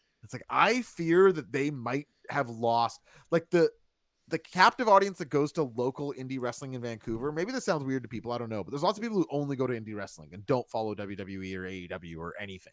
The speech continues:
They just go to their local pro wrestling and take it in that way. And when W W E comes to town, they're like, "Oh, the big one, I'll go to that." I weirdly don't f-, have the sense that A E W has those people in the guaranteed pocket in the way W W E does, which is weird because if you're an indie pro wrestling fan,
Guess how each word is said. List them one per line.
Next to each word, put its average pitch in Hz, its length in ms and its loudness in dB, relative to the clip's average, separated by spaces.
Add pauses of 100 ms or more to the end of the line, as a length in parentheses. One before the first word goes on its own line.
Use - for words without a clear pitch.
They 82 80 -20
just 92 220 -20
go 101 160 -2
to 95 80 -10
their 85 240 -8 (340)
local 127 340 2
pro 110 160 -2
wrestling 90 400 -6
and 87 120 -18
take 107 160 -8
it 95 60 -12
in 98 80 -14
that 101 200 -6
way. 80 140 -8 (240)
And 139 80 0
when 151 100 4
W 175 220 8
W 160 240 6
E 285 180 0
comes 175 280 0
to 139 100 -10
town, 123 300 -4
they're 127 100 -2
like, 135 100 2
"Oh, 190 300 8
the 135 80 -2
big 143 160 -2
one, 139 200 -2
I'll 123 120 0
go 143 180 4
to 127 80 0
that." 123 280 0 (520)
I 165 80 6
weirdly 185 400 2
don't 311 180 2 (100)
f-, - 380 -16
have 180 220 6
the 151 80 0
sense 185 460 0
that 151 180 -4
A 147 80 -4
E 147 140 0
W 139 240 0
has 135 280 0
those 135 140 -2
people 131 300 -2
in 123 60 -6
the 120 60 -6
guaranteed 120 440 -6
pocket 110 420 -4
in 107 60 -14
the 104 60 -14
way 104 120 -8
W 104 180 -10
W 104 220 -10
E 104 100 -6
does, 87 200 -12
which 127 120 -4
is 139 120 -6
weird 165 500 -2
because 127 220 -14
if 123 100 -14
you're 143 100 0
an 131 160 -6
indie 170 400 -6
pro 147 160 -2
wrestling 135 440 -4
fan, 98 320 -8